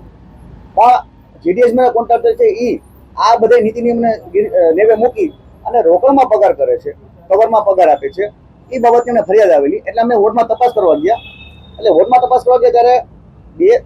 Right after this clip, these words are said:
અમને એવું હતું કે ત્રણ વર્ષ પહેલા જે કૌભાંડો બહાર પડ્યા, ત્રણ વર્ષ પહેલા જે અમે લોકોએ જે, અ, ભ્રષ્ટાચાર બહાર પડ્યા એના ઉપરથી હવે લોકો કદાચ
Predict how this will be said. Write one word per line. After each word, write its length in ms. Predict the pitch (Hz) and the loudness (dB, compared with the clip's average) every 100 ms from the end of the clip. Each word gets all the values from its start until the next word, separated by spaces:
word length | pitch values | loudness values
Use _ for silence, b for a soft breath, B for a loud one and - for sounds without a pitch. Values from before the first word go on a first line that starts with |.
| - | -6
અમને 180 | 202 247 | -2 2
એવું 140 | 254 | 2
હતું 180 | 247 254 | 2 0
કે 100 | 254 | -2
ત્રણ 260 | 208 226 | -2 0
વર્ષ 120 | 254 233 | 0 0
પહેલા 140 | 240 | 0
જે 60 | 247 | 0
કૌભાંડો 420 | 214 185 220 233 | -2 -2 0 0
બહાર 160 | 220 220 | 0 0
પડ્યા, 140 | 220 | 0
ત્રણ 220 | 202 202 | 0 0
વર્ષ 120 | 214 214 | 0 0
પહેલા 160 | 214 208 | -2 0
જે 80 | |
અમે 160 | 208 208 | -2 -2
લોકોએ 300 | 202 202 202 | -4 -2 -2
જે, 200 | 185 202 | 0 -2
અ, 460 | 185 - - 170 160 | -2 -12 -4 -2 0
ભ્રષ્ટાચાર 300 | 175 196 202 | 0 2 2
બહાર 160 | 190 196 | 2 0
પડ્યા 160 | 196 180 | 0 0
એના 160 | 196 | 0
ઉપરથી 280 | 202 202 202 | -4 -4 -2
હવે 140 | 170 202 | -2 0
લોકો 240 | - 190 | -2 -2
કદાચ 120 | 196 | -2